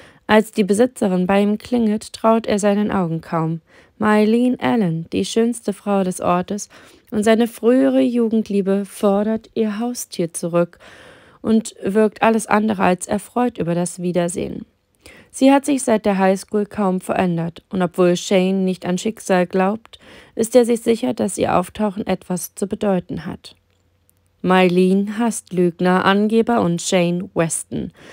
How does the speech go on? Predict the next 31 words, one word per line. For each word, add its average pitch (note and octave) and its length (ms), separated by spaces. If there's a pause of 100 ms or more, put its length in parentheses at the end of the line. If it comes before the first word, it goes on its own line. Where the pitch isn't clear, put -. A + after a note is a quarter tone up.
(200)
Vor - 160
allem C4 420
letzteren F#3+ 720 (220)
wollte G3+ 300
sie G#3 200
nie A3+ 320
wiedersehen, F3 680 (280)
seit G3 400
er B3 100
ihr A#3 260
auf F#3 120
der F3+ 180
Highschool F#3 520
das G3 200
Herz F3+ 300
gebrochen D#3+ 480
hat. - 300 (380)
Blöd F3+ 320
nur, G#3 240 (300)
dass A3 160
sich A3+ 160
ihre A3 180
Katze B3 420
ausgerechnet G3 640
in G3+ 120
den F#3+ 160
Garten F3+ 480
des G3+ 260
ehemaligen G#3+ 680
Herzensbrechers F#3+ 1080
geschlichen G#3 600